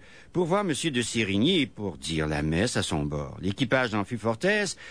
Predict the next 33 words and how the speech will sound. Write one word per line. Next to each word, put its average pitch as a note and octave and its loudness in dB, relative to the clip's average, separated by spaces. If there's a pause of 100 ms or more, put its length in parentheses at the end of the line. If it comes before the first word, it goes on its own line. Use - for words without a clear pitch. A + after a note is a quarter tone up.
(140)
et C#3 0
plusieurs F3+ 0
profitèrent D3+ 0
de C3+ 0
cette A#2+ -2
occasion A#2 2
pour C#3+ -4
s'approcher A2+ 0
des C3+ 2
sacrements. G2 0 (440)
Le D2+ -4
lendemain, C3+ 4
le A#2+ 2
vingt B2 0
et C3 2
un, A#2 -2 (220)
nous E2 -2
dépassâmes D#3 0
Belle-Île, D3 2
cette - -2
île B2+ 4 (280)
qui C3 -2
paraît D3+ 0
de A2+ 0
figure B2+ 0
ronde F3 2
et A#2+ 0
par C#3+ -2 (320)
la G#2+ 2
hauteur B2 2
de F2 -4
cinquante-deux B2+ 2
degrés A2+ 2